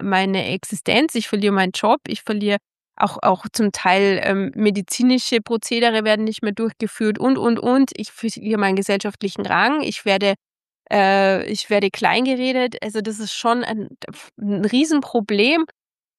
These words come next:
Und das Schlimme ist ja, wir werden ja alle alt. Das ist ja alles hier nur so ein Wimpernschlag, jedes Leben von uns. Wenn ich, ich bin, ich bin jetzt für einen alten Menschen jung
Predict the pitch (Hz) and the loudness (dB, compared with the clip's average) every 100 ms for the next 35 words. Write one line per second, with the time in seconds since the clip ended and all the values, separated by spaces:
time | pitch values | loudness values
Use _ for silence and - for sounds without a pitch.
0 | _ - 226 220 - - 254 311 262 262 | _ 0 0 0 -4 0 0 0 -2 -2
1 | 240 208 202 196 202 202 - 202 220 - | -2 0 0 0 0 0 -2 -2 -2 -2
2 | - - - - 208 - 226 - - 233 | -4 -8 -14 -6 -6 -4 -2 0 2 0
3 | 247 - 233 226 262 240 226 214 240 320 | 0 2 4 4 4 4 2 2 0 0
4 | 285 262 - 185 180 185 - 208 240 247 | -2 -2 -2 2 2 0 -6 -2 0 -2
5 | 226 214 254 269 - 202 185 190 - 220 | -4 -4 -2 -2 -2 -6 -2 -4 -2 -4
6 | 220 226 - 220 - 226 - 240 - 226 | -2 -4 -4 -8 -2 0 0 -4 -2 0
7 | 220 220 - 208 202 185 220 240 220 208 | 2 0 -2 0 2 2 0 0 0 0
8 | - 196 208 277 277 | -4 -2 2 2 0